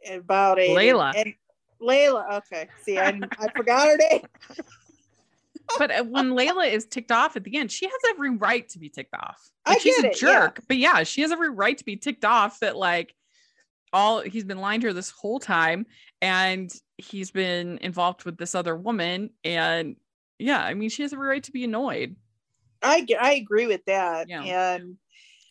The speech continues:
Speaker 1: it's just not my favorite. I don't
Speaker 2: No.
Speaker 1: know. <laughs> It was not great.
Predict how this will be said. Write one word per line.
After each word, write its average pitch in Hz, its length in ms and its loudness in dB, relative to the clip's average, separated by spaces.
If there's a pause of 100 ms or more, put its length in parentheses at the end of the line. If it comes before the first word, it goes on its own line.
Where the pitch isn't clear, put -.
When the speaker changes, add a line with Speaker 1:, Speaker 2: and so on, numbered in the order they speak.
(580)
Speaker 1:
it's 508 220 2
just 453 420 0
not 262 260 0
my 240 140 0
favorite. 160 500 -4
I 214 140 2
don't 269 160 4
Speaker 2:
No. 330 120 4
Speaker 1:
know. - 120 -8
<laughs> 571 60 -8 (580)
It 381 160 -2
was 359 200 -4
not 302 260 -4
great. 202 380 -10